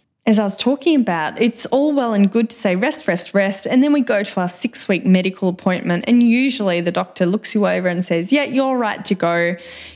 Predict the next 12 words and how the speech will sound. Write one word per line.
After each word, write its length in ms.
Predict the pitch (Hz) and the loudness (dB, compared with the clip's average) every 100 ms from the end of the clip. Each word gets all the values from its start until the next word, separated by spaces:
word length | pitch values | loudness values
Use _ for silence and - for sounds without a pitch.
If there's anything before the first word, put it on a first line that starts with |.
| - | -6
Get 160 | - 320 | -2 0
back 160 | 233 220 | 2 2
into 220 | 202 185 | 4 2
running, 440 | 175 175 175 185 - | 0 0 2 0 0
get 160 | - - | -2 0
back 160 | 262 | 2
into 240 | 208 202 - | 2 2 -2
exercise. 720 | 180 185 175 185 180 170 220 | -4 -4 -2 -2 -2 0 2
We 140 | 370 | 2
will 120 | 311 | 0
see 240 | 285 220 196 | -2 0 2
you, 440 | 180 175 180 - | 2 2 0 -6